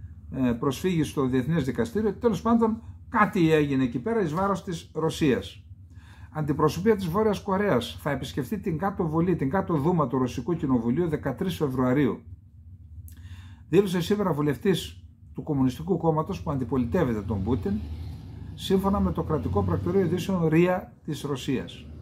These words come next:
Ο κομμουνιστής βουλευτής Κάσμπεκ Ταϊσάεφ δήλωσε επίσης ότι η αντιπροσωπεία του Ρωσικού Κοινοβουλίου σχεδιάζει να ταξιδέψει στην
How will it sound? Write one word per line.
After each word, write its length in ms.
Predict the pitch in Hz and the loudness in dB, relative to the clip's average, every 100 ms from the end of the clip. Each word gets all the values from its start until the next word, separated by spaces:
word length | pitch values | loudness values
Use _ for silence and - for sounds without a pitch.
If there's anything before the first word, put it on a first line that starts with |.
| - - - - - | -16 -16 -16 -16 -10
Ο 140 | - 135 | -4 -2
κομμουνιστής 440 | 151 139 120 214 | 0 0 0 0
βουλευτής 460 | 202 180 196 202 - | 0 -2 0 -2 0
Κάσμπεκ 520 | 196 196 151 160 - - | 0 0 2 0 0 -4
Ταϊσάεφ 680 | 139 131 120 147 131 170 208 - - - - - | 0 0 0 2 2 2 -2 -8 -20 -20 -20 -6
δήλωσε 360 | 147 226 - 156 | 0 2 2 -2
επίσης 340 | - 214 - | -2 -4 -2
ότι 180 | 165 147 | -2 0
η 40 | |
αντιπροσωπεία 640 | 135 131 139 131 131 220 208 | -2 -2 -4 -4 0 0 0
του 100 | 170 | -2
Ρωσικού 320 | 131 139 220 | -2 -4 -2
Κοινοβουλίου 540 | 202 165 139 147 226 | -2 -2 0 0 0
σχεδιάζει 500 | - 170 151 214 190 | 0 -2 -2 -2 -2
να 140 | 196 175 | -2 -2
ταξιδέψει 520 | 165 - 190 190 180 | -4 -2 -2 -2 -6
στην 360 | - 156 143 | -2 -2 -2